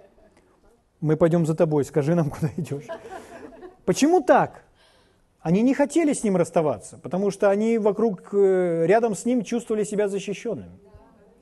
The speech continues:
Они были счастливы. И вот он говорит: «Я ухожу».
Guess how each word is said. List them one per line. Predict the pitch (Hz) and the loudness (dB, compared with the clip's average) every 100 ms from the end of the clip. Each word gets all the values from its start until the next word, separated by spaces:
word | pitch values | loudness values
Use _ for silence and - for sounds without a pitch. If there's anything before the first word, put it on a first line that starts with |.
| _ | _
Они | 139 143 | -6 -2
были | 180 | 0
счастливы. | 180 247 269 - 92 - _ _ _ _ _ _ _ _ _ _ _ _ _ _ _ _ _ _ | 0 -4 -4 -8 -20 -20 _ _ _ _ _ _ _ _ _ _ _ _ _ _ _ _ _ _
И | 175 | 2
вот | 214 | 4
он | 240 | 6
говорит: | 226 240 240 190 - - _ _ | 6 6 6 2 -8 -20 _ _
«Я | 147 | 2
ухожу». | 220 - 254 254 165 | 4 2 0 0 -4